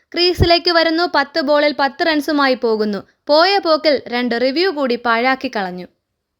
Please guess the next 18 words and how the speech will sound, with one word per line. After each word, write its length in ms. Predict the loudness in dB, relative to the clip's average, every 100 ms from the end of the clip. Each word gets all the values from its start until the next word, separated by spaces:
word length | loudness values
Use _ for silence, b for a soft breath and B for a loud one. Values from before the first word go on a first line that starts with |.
| _ _ _ _ _ _ _ _ _ _ -6
സഞ്ജുവും 560 | -2 0 2 2 0 0
ടീമും 440 | 0 2 2 0 0
അപരാജിത 520 | 2 2 0 0 -2
കുതിപ്പ് 440 | -2 -2 -2 0 0
തുടരുമ്പോൾ 460 | 0 0 0 0 -2 0
ഹാർദിക്കും 560 | 2 2 0 -4 -4
ടീമും 420 | -2 -2 -2 -4 -6
കിതപ്പ് 380 | -2 -2 -2 0
തുടരുകയാണ്. 640 | 0 0 0 0 -2 -4 -14 _ _ _ _ _ _ _ _ _ _ 0
ഇന്നത്തെ 420 | 2 2 2 2
മുംബൈ 380 | 2 0 2 2
ഇന്ത്യൻസ് 440 | 0 0 -2 -2
വേഴ്സസ് 520 | 0 0 0 -4 -2
രാജസ്ഥാൻ 540 | 0 0 -2 -2 0 2
റോയൽസ് 360 | 2 2 0 -2
മത്സരത്തെക്കുറിച്ചുള്ള 1040 | -2 -2 0 -2 0 -2 -2 -2 0 0
നിങ്ങളുടെ 420 | 0 0 2 2 2
അഭിപ്രായങ്ങൾ 760 | 0 0 2 2 2 0 -4